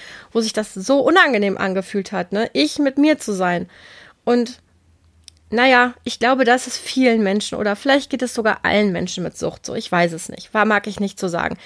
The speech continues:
Kann mir allerdings schwer vorstellen, wirklich süchtig zu sein und das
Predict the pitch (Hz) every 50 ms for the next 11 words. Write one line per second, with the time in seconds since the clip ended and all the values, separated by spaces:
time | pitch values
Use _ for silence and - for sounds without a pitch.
0 | - - - - - 262 269 262 247 247 233 226 233 233 220 - - 233 233 240
1 | 240 - - 254 262 - - - - 202 202 202 220 - _ _ _ _ _ _
2 | _ _ _ _ _ - - - 202 185 202 - 208 202 - - 233 247 - -
3 | 220 - - 220 190 190 196 196 196 - 202 - 196 196 - -